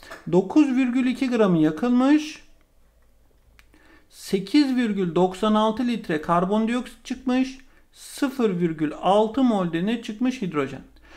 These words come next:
Bizim buradaki amacımız ne, biliyor musun? Karbonun ve hidrojenin mol sayılarına çıkmak.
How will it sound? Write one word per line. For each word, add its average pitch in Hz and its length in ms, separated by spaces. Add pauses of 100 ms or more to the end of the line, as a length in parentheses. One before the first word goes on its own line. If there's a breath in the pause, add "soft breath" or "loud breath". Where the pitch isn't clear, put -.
(200 loud breath)
Bizim 254 400
buradaki 262 400
amacımız 233 420
ne, 240 140
biliyor 269 200
musun? 226 300 (240 loud breath)
Karbonun 214 760
ve 226 100
hidrojenin 226 800
mol 233 380
sayılarına 208 760
çıkmak. - 440